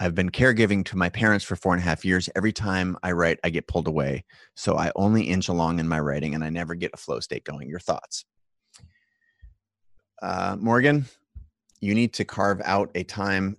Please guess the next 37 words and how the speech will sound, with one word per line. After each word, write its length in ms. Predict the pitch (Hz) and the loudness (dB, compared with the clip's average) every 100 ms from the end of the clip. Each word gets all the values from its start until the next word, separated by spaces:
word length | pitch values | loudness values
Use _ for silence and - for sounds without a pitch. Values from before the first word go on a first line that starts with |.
| _ _ | _ _
to 180 | - 92 | -6 -4
write 360 | 87 95 92 - | 2 4 4 2
that 120 | 92 | 0
is 140 | 92 | 0
not 220 | 92 87 90 | 0 2 2
a 100 | 85 | -2
caregiving 580 | - 90 82 85 80 | -2 -2 0 -2 -4
time. 320 | - 71 58 - _ _ _ _ _ _ _ _ _ _ _ - - _ - | -6 -10 -10 -18 _ _ _ _ _ _ _ _ _ _ _ -20 -20 _ -2
And 220 | 113 110 - 120 | -2 -2 -4 -6
it's 180 | 113 | -4
probably 380 | - 104 95 101 | 0 2 6 4
at 80 | 101 | 4
four 200 | 113 101 | 4 2
o'clock 340 | - 104 104 | 4 0 2
in 60 | 107 | 0
the 60 | 107 | 2
morning 420 | 135 185 180 156 _ _ - | 2 2 0 -4 _ _ -8
or 80 | 98 | -2
maybe 320 | 95 98 95 | 0 2 0
at 80 | - | 0
ten 160 | 101 95 | -2 -2
o'clock 320 | - 95 - | -2 -4 -4
at 100 | - | -2
night. 280 | 143 160 - _ _ - _ - | 0 0 -4 _ _ -20 _ -4
But 220 | 101 85 | -2 0
this 180 | 117 135 | 0 0
is 140 | 120 | 0
the 100 | 101 | 2
burden 340 | 104 101 95 | 4 4 4
that 140 | 95 - | 0 0
we 120 | 98 | 0
bear 340 | 87 87 90 | 0 0 0
in 140 | - 87 | -2 -2
order 200 | 87 87 | -4 -4
to 120 | 90 | -4
do 200 | 85 92 | -2 -4
things 560 | - 90 87 90 92 | 0 0 0 -2 -6